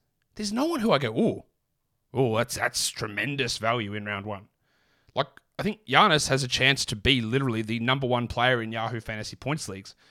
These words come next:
His A D P is at four. It is the second highest, like, three point eight or something. It's, yeah, overall four. So if you get him at two or three, it's, it's good value. If he slides to four, it's good. But is it a must-draft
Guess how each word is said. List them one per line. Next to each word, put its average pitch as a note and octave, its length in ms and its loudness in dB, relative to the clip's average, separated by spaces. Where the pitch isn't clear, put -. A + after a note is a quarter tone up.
His C3 160 0
A C#3+ 140 8
D C#3 100 2
P C3 220 0
is G#2+ 100 -2
at G#2 120 -10
four. C3 560 4
It C#3+ 80 2
is E3+ 120 2
the D3 100 -2
second C#3 300 2
highest, C3 160 2
like, C3+ 100 -2
three B2+ 220 0
point A#2+ 240 -2
eight A#2+ 220 4
or B2 60 6
something. A2+ 400 -4
It's, B2 300 -6
yeah, A2+ 140 -2
overall A#2+ 340 2
four. D3 500 0
So - 140 -2
if B2 100 -2
you A#2+ 80 -6
get C#3+ 120 2
him C3+ 140 2
at - 260 -4
two C3 420 2
or A2 120 -4
three, A2 460 -2
it's, - 220 -8
it's B2+ 140 -4
good E3+ 120 10
value. F#3+ 300 8
If B2 80 -8
he G#2+ 80 -4
slides A2+ 340 -2
to - 80 -8
four, E3+ 280 2
it's - 120 -4
good. - 220 6
But C#3+ 240 6
is B2 140 -4
it A#2 80 -4
a G#2+ 60 -4
must-draft C3+ 640 0